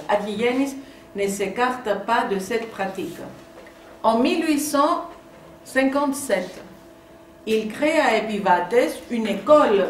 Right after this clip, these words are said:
de filles et un orphelinat et souligne ainsi local-, ainsi localement, par un acte fort et concret, son engagement en faveur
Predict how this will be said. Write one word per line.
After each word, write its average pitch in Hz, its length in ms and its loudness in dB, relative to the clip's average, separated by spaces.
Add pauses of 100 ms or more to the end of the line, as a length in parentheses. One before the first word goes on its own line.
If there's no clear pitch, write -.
de 220 100 0
filles 214 600 -4 (120)
et 202 200 4
un 208 140 2
orphelinat 214 840 -2 (1120)
et 220 100 0
souligne 254 640 0
ainsi 220 400 -4
local-, 190 560 0
ainsi 208 360 -4
localement, 190 680 -2
par 185 260 -2
un 196 120 -4
acte 247 400 -2
fort 247 580 2
et 226 140 -4
concret, 180 640 -4 (1000)
son 320 340 -2
engagement 202 840 0
en 220 100 0
faveur 190 640 -2